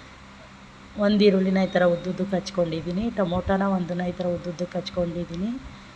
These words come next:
ಒಂದು ಹದಿನೈದು ಮೆಣಸಿನ್ಕಾಯಿ, ಪುದೀನ, ಕೊತ್ತಂಬರಿ ಸೊಪ್ಪು, ಶುಂಠಿ, ಬೆಳ್ಳುಳ್ಳಿ, ಈರುಳ್ಳಿ, ಚಕ್ಕೆ ಲವಂಗ, ಏಲಕ್ಕಿ ಒಂದು ನಾಲ್ಕು ಹಾಕ್ಕೊಂಡು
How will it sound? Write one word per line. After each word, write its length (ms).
ಒಂದು 180
ಹದಿನೈದು 440
ಮೆಣಸಿನ್ಕಾಯಿ, 680
ಪುದೀನ, 360
ಕೊತ್ತಂಬರಿ 520
ಸೊಪ್ಪು, 320
ಶುಂಠಿ, 520
ಬೆಳ್ಳುಳ್ಳಿ, 540
ಈರುಳ್ಳಿ, 400
ಚಕ್ಕೆ 320
ಲವಂಗ, 340
ಏಲಕ್ಕಿ 420
ಒಂದು 140
ನಾಲ್ಕು 280
ಹಾಕ್ಕೊಂಡು 380